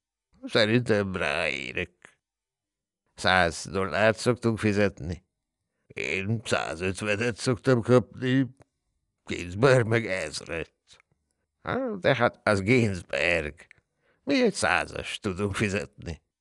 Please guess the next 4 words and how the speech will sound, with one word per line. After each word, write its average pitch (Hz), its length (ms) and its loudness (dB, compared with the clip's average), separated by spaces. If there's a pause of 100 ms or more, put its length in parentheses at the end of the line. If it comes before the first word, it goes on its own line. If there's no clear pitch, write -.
(840)
Rendben. 101 960 -2 (680)
Remek, 123 840 2
mister 110 320 2
Gantling. 104 560 2